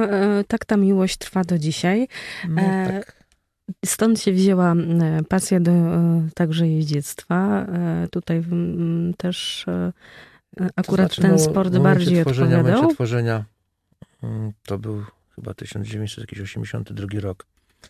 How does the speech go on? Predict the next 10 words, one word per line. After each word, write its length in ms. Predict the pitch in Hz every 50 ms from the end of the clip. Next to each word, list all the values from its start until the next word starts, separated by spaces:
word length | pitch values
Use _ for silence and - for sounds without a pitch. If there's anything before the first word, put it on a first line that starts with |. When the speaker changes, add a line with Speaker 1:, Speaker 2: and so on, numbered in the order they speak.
| _ _ _ _ _ _ _ _ _
Speaker 2:
Wtedy 260 | _ - - - - 110
ówcze-, 220 | 104 - - - -
ówcześni 440 | - 120 - - 113 98 - - 101
studenci, 600 | - - 98 95 101 101 101 95 - - 101 98 - _ _ _ _ _ _ _ _ _ _ _ _ _ _ _ _ _ _ _ _ _ _ _ _ _ -
y, 420 | 110 107 107 107 107 104 107 107 104 - _ _ _ _ _ _ _ _ _ _ _ _ _ _ _ _ _ _ _ _ _ _ _ _ _ _ _ _
chodzili, 400 | - 98 95 98 104 101 110 104
chodzili, 420 | - - 98 98 95 104 101 104 98
chodzili 520 | - 101 98 101 101 98 101 - - 107
i 180 | 104 104 104 104
namówili 680 | 104 107 110 110 107 107 110 107 101 98 98 95 101